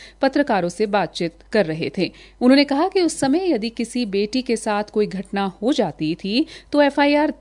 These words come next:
तक भी दर्ज नहीं की जाती थी। इसके विपरीत वर्तमान सरकार के समय में पुलिस तुरंत कार्रवाई करती है। मुख्यमंत्री ने कहा कि मानसून सत्र में विभिन्न विधेयक लाए जाएंगे। विपक्ष की ओर से ध्यान आकर्षण प्रस्ताव भी दिए गए हैं,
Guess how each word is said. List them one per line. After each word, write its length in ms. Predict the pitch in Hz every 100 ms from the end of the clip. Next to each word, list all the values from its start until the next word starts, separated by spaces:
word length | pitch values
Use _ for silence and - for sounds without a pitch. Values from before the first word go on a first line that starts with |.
| -
तक 120 | 240 - - -
भी 220 | 196 208
दर्ज 360 | 160 185 160 -
नहीं 260 | 196 196 185
की 180 | 175 156
जाती 320 | 156 151 160
थी। 240 | 156 170 160 - - 196
इसके 260 | 196 208
विपरीत 500 | 180 185 202 226 233
वर्तमान 500 | 196 175 - 196 190
सरकार 460 | 180 175 170 180 196
के 140 | 185
समय 340 | 175 185 190 226
में 240 | 196 262 - -
पुलिस 360 | 254 277 302 -
तुरंत 460 | 254 262 190 151 -
कार्रवाई 340 | 196 180 160
करती 360 | 139 156 - 156
है। 220 | 190 190 - _ - - -
मुख्यमंत्री 460 | 247 294 285 277 285
ने 100 | 285
कहा 240 | 269 302
कि 120 | 349
मानसून 420 | 285 220 226 269
सत्र 360 | 262 254 254 269
में 140 | 269
विभिन्न 420 | 226 214 190 294 269
विधेयक 480 | 180 170 202 196
लाए 260 | 175 160 160
जाएंगे। 460 | 190 190 196 294 415 - - 214
विपक्ष 420 | 240 285 285 -
की 140 | 269
ओर 160 | 269 254
से 280 | 262 269 262
ध्यान 320 | 196 208 214
आकर्षण 460 | 208 208 202 226 220
प्रस्ताव 600 | - 202 - 226 214 202
भी 220 | 185 214 233
दिए 260 | 240 254
गए 160 | 240 247
हैं, 240 | 247 359